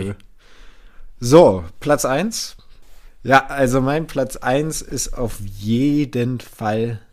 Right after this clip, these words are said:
Speaker 2: nachdem wir ja jetzt schon so diese Abtrennung hatten, also dass der Allmann in einem Raum abgetrennt ist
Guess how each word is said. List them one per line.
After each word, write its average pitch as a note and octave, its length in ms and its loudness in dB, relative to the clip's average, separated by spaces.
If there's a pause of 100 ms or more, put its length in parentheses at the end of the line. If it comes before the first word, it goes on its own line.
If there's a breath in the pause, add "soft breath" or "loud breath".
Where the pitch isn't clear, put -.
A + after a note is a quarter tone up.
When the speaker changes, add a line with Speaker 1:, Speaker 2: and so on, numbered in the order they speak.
(640)
Speaker 2:
nachdem C3 400 0
wir C3+ 100 2
ja B2+ 140 2
jetzt B2 360 2
schon C#3 240 -4
so B2+ 340 -2
diese A#2 420 -6
Abtrennung - 680 -10
hatten, C#3+ 540 -8
also A#2+ 220 -6
dass A#2 180 -4
der B2+ 180 -8
Allmann C#3 400 -6
in B2+ 180 -8
einem A2+ 200 -4 (680)
Raum D#3 360 -2 (160)
abgetrennt - 680 -10
ist D3+ 360 -10